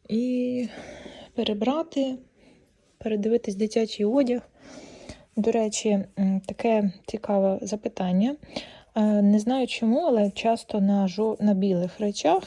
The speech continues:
і на світлих речах з'являються при зберіганні ось такі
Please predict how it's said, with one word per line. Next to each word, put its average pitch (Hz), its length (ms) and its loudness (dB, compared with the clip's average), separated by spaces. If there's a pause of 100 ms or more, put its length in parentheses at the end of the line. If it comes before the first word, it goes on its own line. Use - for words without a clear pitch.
і 208 100 2
на 208 160 4
світлих 277 440 -2
речах 233 400 0
з'являються 214 840 0
при 208 140 -4
зберіганні 202 680 -4
ось 226 280 -4
такі 208 400 -12